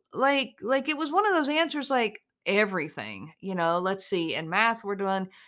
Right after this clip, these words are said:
you know, and he was going to go on and explain what everything meant.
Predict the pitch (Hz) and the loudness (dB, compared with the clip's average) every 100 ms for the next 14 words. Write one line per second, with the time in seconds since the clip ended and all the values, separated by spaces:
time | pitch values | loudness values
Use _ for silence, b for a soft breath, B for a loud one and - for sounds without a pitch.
0 | - 214 190 208 254 302 285 269 339 381 | -2 2 2 2 0 -2 -2 -2 0 0
1 | 247 254 285 294 240 180 - - 262 311 | 0 2 2 2 -2 -6 -10 -14 -10 -8
2 | 339 170 156 _ 202 226 220 - 247 247 | -6 -8 -8 _ 2 2 2 -2 0 0
3 | 208 180 156 160 220 269 - | -2 -6 -10 -10 -10 -10 -14